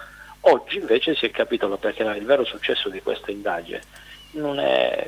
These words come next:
è che finalmente si è dato,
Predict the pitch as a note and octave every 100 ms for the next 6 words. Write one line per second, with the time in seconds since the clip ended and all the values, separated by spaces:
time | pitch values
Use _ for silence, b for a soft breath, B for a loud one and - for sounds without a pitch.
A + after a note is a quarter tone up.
0 | - - - - E3 E3 D3 - D#3+ C#3+
1 | C#3+ C#3 C3 C3+ E3+ B2+ - G#2+ - A#2+
2 | G#2 - F2